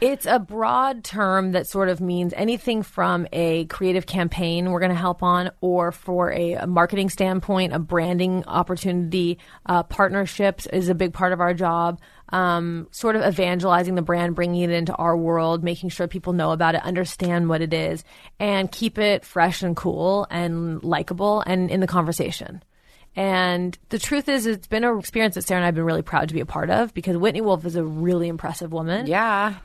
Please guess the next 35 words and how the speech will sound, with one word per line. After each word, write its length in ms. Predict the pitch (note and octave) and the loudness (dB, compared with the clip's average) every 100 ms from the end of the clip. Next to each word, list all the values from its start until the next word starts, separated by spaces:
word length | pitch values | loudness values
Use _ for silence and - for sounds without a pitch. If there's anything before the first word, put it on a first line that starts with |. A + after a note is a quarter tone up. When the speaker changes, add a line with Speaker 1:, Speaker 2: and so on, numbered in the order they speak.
| - | -2
Speaker 1:
And 440 | A3 G#3 G3+ G3 - | 2 2 2 0 -4
Bumble 540 | F3 G#3+ B3 D4 E4+ | 0 0 2 0 2
is 160 | D4+ G3+ | 0 0
not 500 | G3 F#3 F#3+ G3 - _ | 0 2 2 2 -2 _
an 180 | F3 F#3+ | 0 2
aggressively 1120 | F3+ F3 F#3+ F#3 - F#3 F#3 F3+ F3+ F3 F3 | 0 2 2 2 0 -2 0 2 2 0 -2
feminist 1080 | - - F3+ F3 F3+ F3+ E3+ - - - - _ - | -6 -4 0 2 2 2 0 -4 -10 -12 -16 _ -2
organization. 720 | F#3+ F3+ F3 F3+ F3 - D#3+ | 0 2 0 2 0 0 -2
It's 200 | D#3+ - | -2 -2
not 280 | A3 A#3 F3+ | 0 0 0
like 300 | F#3+ F3+ - - - - _ _ - | 2 0 -2 -14 -20 -20 _ _ 0
girls 480 | C4+ B3+ B3+ B3 | 4 4 2 0
only 600 | A#3 A3+ A3+ A3 G#3+ G#3 | 0 -2 -2 0 0 0
and 80 | G#3 | 2
Speaker 2:
Right. 120 | D#3+ | 2
Speaker 1:
burn 160 | A3 A3 | 2 0
your 100 | G#3+ | 0
bras 280 | G3+ G3 F#3+ | 2 2 2
and 80 | F3+ | 2
f-, 380 | B5+ B5+ B5+ | 4 6 6
men 280 | G#3 G3 F#3+ | 4 2 2
and 160 | F3+ F#3 | 2 0
you 80 | G#3 | 4
guys 180 | G#3 - G3+ G3+ | 6 6 4 4
f-ing 200 | G3 F#3 | 4 0
did 220 | D#3+ F#3+ | 0 2
this 180 | G3+ G3+ | 2 2
to 80 | - | 2
us. 220 | G3+ G3 | 2 2
And 100 | F3+ - | 0 -6
it's 120 | F#3 | 2
not 140 | G#3+ | 4
like 140 | D#3+ D#3+ | 4 0
that. 160 | - - | -4 2
Speaker 2:
No, 180 | E3+ | 2